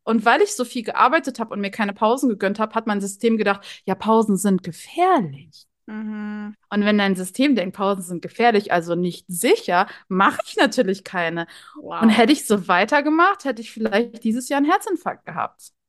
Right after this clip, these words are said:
Speaker 1: Weil ich
Speaker 2: Mhm.
Speaker 1: hab keinen freien Tag ge-, also mir gegönnt, ne?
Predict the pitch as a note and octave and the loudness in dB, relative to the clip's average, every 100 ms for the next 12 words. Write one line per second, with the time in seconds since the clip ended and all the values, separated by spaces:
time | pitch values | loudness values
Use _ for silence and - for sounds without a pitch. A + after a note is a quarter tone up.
0 | _ - A3 B3 A3 - A3+ A3 D4+ G4+ | _ -2 0 0 -4 -4 2 4 4 0
1 | - - G#3+ A#3 C#4+ C4+ - F#3 - G3 | -6 -6 0 0 0 -4 -4 -10 -4 -4
2 | F3+ F#3 E3+ F3+ G#3+ F#3 D3 - F#3+ G#3+ | 0 -2 0 0 2 2 0 -8 -2 4
3 | C#4 | 4